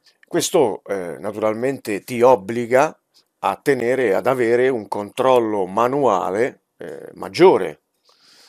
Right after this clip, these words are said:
perché naturalmente se devi andare a fare l'O S C P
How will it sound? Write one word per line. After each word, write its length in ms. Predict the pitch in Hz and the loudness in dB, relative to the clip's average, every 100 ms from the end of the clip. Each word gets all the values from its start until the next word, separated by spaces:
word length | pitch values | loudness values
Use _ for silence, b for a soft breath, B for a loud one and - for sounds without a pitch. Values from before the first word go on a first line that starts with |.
| b b | b b
perché 240 | 90 - | -14 -10
naturalmente 440 | 90 95 98 120 104 | -8 -4 -4 -4 -6
se 140 | 101 | -8
devi 140 | 92 | -6
andare 200 | 90 90 | -6 -6
a 20 | - | -4
fare 360 | 101 92 85 - | -4 -4 -8 -8
l'O 220 | 92 98 | -4 -4
S 160 | - 95 | -4 -10
C 160 | - | -12
P 80 | 98 | -6